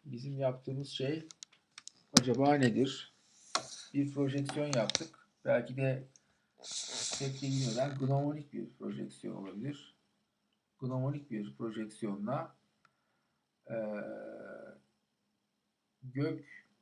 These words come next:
küresinin bir nevi kürevi bir maketini, e, gölge verisinden, e,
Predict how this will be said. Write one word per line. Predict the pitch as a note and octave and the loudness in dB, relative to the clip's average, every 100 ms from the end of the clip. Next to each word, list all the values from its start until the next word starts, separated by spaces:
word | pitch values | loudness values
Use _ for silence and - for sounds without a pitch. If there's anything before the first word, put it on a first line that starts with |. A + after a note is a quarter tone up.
| _ _ _ _ _ _ _ _ | _ _ _ _ _ _ _ _
küresinin | - B2+ G#2+ - A#2 C#3 D3 | -4 0 -2 -4 -6 -6 -4
bir | D3 C3+ | -2 0
nevi | A2+ G#2+ B2+ - - _ _ _ _ _ _ _ - | 0 -2 -2 -4 -8 _ _ _ _ _ _ _ -6
kürevi | C3+ C3+ C#3 D3+ E3+ E3+ C3+ | 0 2 2 2 -2 -6 -4
bir | C#3 C3+ | -2 0
maketini, | B2+ B2+ C#3 B2 A#2+ C#3 F3 - _ _ _ - | 0 0 0 0 0 -2 -4 -12 _ _ _ -8
e, | A#2+ A2 G#2+ G#2 G2+ G2+ - - - _ _ _ _ _ _ _ _ _ _ _ _ _ _ _ _ _ - | -4 -2 -2 -4 -6 -8 -12 -16 -18 _ _ _ _ _ _ _ _ _ _ _ _ _ _ _ _ _ 0
gölge | C3 C3 C#3 E3 | 2 4 2 2
verisinden, | C#3 A2+ - G#2+ A2 C3 C3+ - _ _ _ _ _ _ _ _ _ _ _ _ _ | 0 -2 -4 -4 -2 -2 -4 -12 _ _ _ _ _ _ _ _ _ _ _ _ _
e, | _ | _